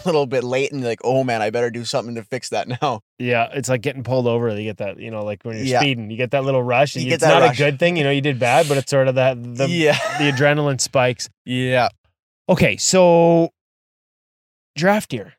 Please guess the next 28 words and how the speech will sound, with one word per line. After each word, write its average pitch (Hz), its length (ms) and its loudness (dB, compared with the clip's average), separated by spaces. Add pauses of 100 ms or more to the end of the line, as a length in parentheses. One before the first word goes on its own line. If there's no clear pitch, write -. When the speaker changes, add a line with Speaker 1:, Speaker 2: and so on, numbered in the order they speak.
Speaker 2:
the 135 80 -6
year 160 140 -2
before 190 300 -8
your 185 100 -4
draft 180 340 -6
year, 101 100 -10
you 117 220 -10
decide 156 540 -12 (1300)
probably 170 760 0 (960)
could 196 220 -2
have 196 100 -2
played 196 340 -4
through 208 680 -4
the 214 120 0
hips, 214 420 -2
decided, 185 520 0
or, 160 320 4 (100)
I 147 60 -8
mean, 160 160 2
obviously 170 360 4
ends 139 160 2
up 127 120 2
being 127 200 0
the 123 80 -2
right 120 160 0
decision, 202 340 -2
but 123 140 -2
how 175 200 2